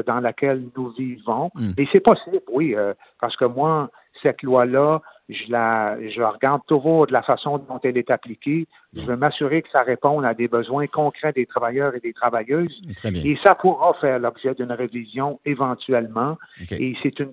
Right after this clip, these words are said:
Speaker 1: demande qui m'a déjà été formulée.
Speaker 2: Jean Boulay, ministre du Travail, de l'Emploi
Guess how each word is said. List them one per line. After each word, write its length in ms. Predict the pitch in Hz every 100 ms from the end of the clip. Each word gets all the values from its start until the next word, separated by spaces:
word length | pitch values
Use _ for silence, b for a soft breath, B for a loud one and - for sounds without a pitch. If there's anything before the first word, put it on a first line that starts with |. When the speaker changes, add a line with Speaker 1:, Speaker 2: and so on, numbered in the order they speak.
| 139
Speaker 1:
demande 400 | 127 143 160 127
qui 120 | 139
m'a 140 | 127
déjà 300 | 127 127 160
été 180 | 156 131
formulée. 540 | - 127 117 107 104 - _ _ _ _
Speaker 2:
Jean 220 | - 175 190
Boulay, 240 | 196 208
ministre 320 | 180 185 156
du 80 | 156
Travail, 340 | 170 165 175
de 80 | 165
l'Emploi 520 | 160 151 135 156 165